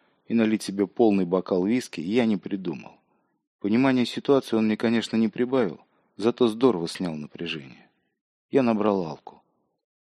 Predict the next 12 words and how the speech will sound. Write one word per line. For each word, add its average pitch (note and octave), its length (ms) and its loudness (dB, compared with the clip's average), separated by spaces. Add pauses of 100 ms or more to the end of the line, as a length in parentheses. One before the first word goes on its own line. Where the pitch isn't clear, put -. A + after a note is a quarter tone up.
(360)
«Серёж!» — E3+ 580 0 (720)
плакала E2 460 0
она E2 140 -6
в - 80 -18
трубку. - 460 -14 (260)
Серёжа, C3+ 560 -4 (760)
у D#3+ 120 0
Илюшки F3 380 0
нет D#3+ 220 -2
век. C3+ 280 -6 (460)
Это D#3+ 220 -6
ужасно. A#2+ 600 -8